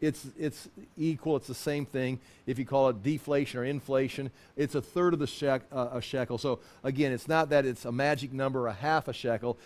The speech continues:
it's the value probably that's being translated into the four forty-four B C. But that third part of a shekel,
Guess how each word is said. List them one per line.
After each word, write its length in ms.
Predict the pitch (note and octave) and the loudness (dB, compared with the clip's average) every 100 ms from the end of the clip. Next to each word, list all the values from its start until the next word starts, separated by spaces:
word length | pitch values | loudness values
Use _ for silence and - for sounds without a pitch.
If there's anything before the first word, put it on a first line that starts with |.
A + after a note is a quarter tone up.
| - - | -8 0
it's 220 | C#3 - | 0 0
the 140 | C3 | -4
value 640 | G#2 G2 C#3 D3+ D#3 B2 A#2 | -4 0 4 6 6 4 0
probably 640 | B2 A#2 A#2 A2 A#2+ A#2+ - - | 0 0 0 0 0 -2 -6 -6
that's 220 | C3 A2 | -4 -2
being 240 | C3 B2 A2 | -4 -4 -6
translated 1080 | - C3+ C3 B2+ - - B2 B2+ B2 B2 | -6 -6 -4 -4 -8 -14 -4 2 2 2
into 380 | A#2+ B2+ A#2+ B2 | -2 -4 -2 -4
the 280 | A2+ A2+ A2 - | -2 -2 -4 -8
four 240 | - C#3 B2+ | -2 0 0
forty-four 580 | B2 B2 A#2+ - B2 | 0 -4 -2 0 0
B 200 | G#2 A#2 | 0 -2
C. 300 | G#2+ - F#2+ - - - - - | -4 -4 -6 -8 -16 -20 -2 2
But 120 | D3 | 4
that 220 | C#3+ - | 4 4
third 220 | F3 F#3+ | 4 6
part 180 | F3+ F3 | 6 6
of 80 | F3 | 4
a 40 | |
shekel, 500 | - D3+ C#3 D3 C#3+ | 2 2 4 2 0